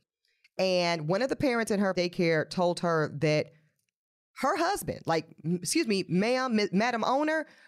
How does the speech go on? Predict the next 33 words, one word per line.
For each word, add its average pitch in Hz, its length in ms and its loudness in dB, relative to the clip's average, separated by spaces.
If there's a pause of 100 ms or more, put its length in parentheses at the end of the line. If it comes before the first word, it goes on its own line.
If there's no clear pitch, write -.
(120)
your 190 280 0
husband 294 600 0 (260)
has 185 180 0
been 170 140 0
abusing 160 760 -2 (560)
many 208 380 0
children 131 500 -8 (400)
at 156 160 -2
your 139 100 -4
daycare, - 460 -10 (340)
and 151 140 -2
you 170 80 0
need 143 180 -2
to - 80 -8
know 120 200 -6
about - 280 -14
it." - 120 -18 (680)
So 208 200 0
in 185 80 0
July 214 400 2
of 262 60 -6
twenty 208 220 0
twenty-two, 156 680 0 (320)
Miss 160 200 -2
Weems 202 500 0
went 160 280 0
to 160 300 0 (120)
the 151 160 -2
then, 147 600 0
it's - 200 -2
subsequently 143 480 -2
been 131 160 -2
changed, 123 480 -2